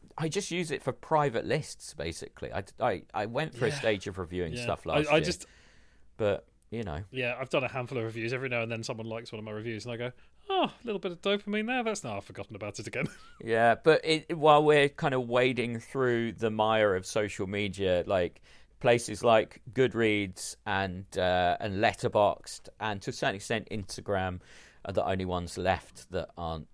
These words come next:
Speaker 1: um, kind of actively harmful. So, uh,
Speaker 2: Blue
Speaker 1: yeah.
Speaker 2: Sky.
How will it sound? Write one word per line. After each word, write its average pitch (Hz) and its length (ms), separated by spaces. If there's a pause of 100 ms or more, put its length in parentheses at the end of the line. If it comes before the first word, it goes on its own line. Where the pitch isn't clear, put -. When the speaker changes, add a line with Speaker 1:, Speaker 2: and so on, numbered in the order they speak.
Speaker 1:
um, 80 440 (220)
kind 85 200
of 76 100 (220)
actively 95 420
harmful. 80 640
So, 80 400
uh, 80 340 (1300)
Speaker 2:
Blue 110 100
Speaker 1:
yeah. 104 80
Speaker 2:
Sky. 120 220